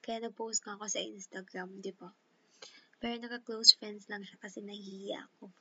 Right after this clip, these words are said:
How hiya yun? <laughs> Tapos di ko rin expect na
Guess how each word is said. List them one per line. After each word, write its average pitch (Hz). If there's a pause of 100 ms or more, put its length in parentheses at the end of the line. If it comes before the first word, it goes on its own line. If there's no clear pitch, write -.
(560)
How 349
hiya 302
yun? 202 (2500)
<laughs> 254 (240)
Tapos 240
di 240
ko 254
rin 254
expect 196
na 208